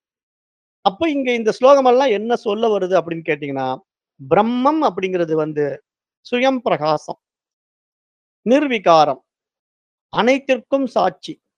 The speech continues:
அனைத்தையும் அறியும் அறிவு, அதுவே எல்லாத்துக்கும் ஆதாரம். அப்ப இருப்பது இருப்பு மாத்திரமே, பிரம்மம் மாத்திரமே அப்படிங்கிற ஒரு மிகப்பெரிய விஷயத்தை தான்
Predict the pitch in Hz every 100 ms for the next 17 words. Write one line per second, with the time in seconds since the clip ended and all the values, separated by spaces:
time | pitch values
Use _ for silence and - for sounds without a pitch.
0 | _ _ _ _ 143 170 247 233 254 240
1 | 277 254 175 175 190 175 143 156 143 -
2 | _ _ _ _ - 151 214 214 262 180
3 | 165 185 185 175 _ 175 156 269 170 143
4 | 143 139 - _ _ _ _ 156 165 160
5 | 254 240 240 285 403 _ _ _ _ _
6 | 233 240 196 202 160 160 - 151 147 160
7 | _ _ _ _ 139 131 180 196 196 170
8 | 147 147 160 143 151 143 _ _ _ _
9 | _ _ 160 175 170 156 151 143 147 165
10 | - 185 226 202 156 156 143 147 233